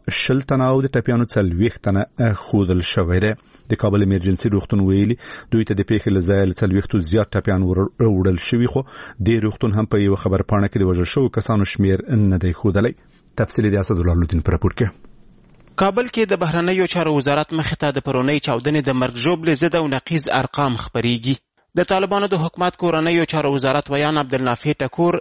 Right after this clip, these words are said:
Speaker 2: تیر ماخوستن ازادي راډیو ته وویل چې پیښه کې پنځه تنه وژل شوي او یو شمېر نور ټپیان دي. ښاغلي ټکور بې له دې چې د برید د څرنګوالي په اړه څه ووایي،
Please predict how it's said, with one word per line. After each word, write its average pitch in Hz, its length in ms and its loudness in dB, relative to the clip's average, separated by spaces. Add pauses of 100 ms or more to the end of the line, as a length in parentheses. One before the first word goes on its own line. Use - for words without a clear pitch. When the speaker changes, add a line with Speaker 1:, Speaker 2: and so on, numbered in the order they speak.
(160)
Speaker 2:
تیر 165 160 2
ماخوستن 160 760 -2
ازادي 131 380 0
راډیو 151 240 0
ته 147 140 -6
وویل 180 300 2
چې - 180 -4 (100)
پیښه 185 220 0
کې 185 200 0 (440)
پنځه 170 220 2
تنه 185 240 -2
وژل 151 280 0
شوي 208 340 0
او 147 180 0
یو 156 180 2
شمېر 135 300 -4
نور 127 240 -2 (200)
ټپیان 135 400 0
دي. 117 140 -2 (640)
ښاغلي 185 280 2
ټکور 185 340 -2
بې 175 160 0
له 180 60 0
دې 170 160 0
چې - 180 -6
د 147 100 -2
برید 151 180 2
د 160 80 0
څرنګوالي 151 500 0
په 143 160 -2
اړه 151 100 0
څه - 140 -8
ووایي، 175 440 2